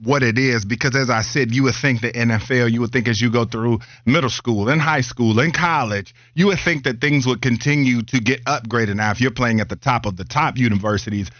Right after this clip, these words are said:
you're gonna have cream of the crop facilities, fields, and things of that nature. But just in the N F L, man, I just can't understand how any N F L team worth billions of dollars would have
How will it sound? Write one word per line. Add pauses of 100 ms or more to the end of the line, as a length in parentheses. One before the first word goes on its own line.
(140)
you're
gonna
have
cream
of
the
crop
facilities,
fields,
and
things
of
that
nature. (240)
But
just
in
the
N
F
L,
man,
I
just
can't
understand
how (100)
any
N
F
L
team (260)
worth (160)
billions
of
dollars (260)
would
have